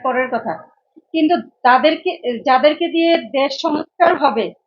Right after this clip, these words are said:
তাদেরকে আগে সংস্কার করো, তাদেরকে আগে রিপেয়ারিং করো। যারা আহত হইছে,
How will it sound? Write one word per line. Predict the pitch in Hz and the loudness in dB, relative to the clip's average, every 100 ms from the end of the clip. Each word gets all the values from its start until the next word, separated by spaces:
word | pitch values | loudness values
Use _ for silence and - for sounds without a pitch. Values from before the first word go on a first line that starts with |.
| _ _ | _ _
তাদেরকে | 269 302 392 381 392 | 2 4 2 2 4
আগে | 330 339 349 | 4 4 4
সংস্কার | 320 294 294 - 269 | 2 2 -2 -2 -2
করো, | 226 214 | -2 -4
তাদেরকে | 214 262 269 269 302 330 | 2 4 4 4 2 4
আগে | 294 233 | 2 2
রিপেয়ারিং | 247 247 220 190 190 | -6 -4 -4 -4 -8
করো। | 202 190 - _ - | -10 -10 -12 _ -6
যারা | 240 240 | 0 4
আহত | 254 262 294 277 | 4 2 -2 -4
হইছে, | 233 190 - 170 | -6 -8 -12 -20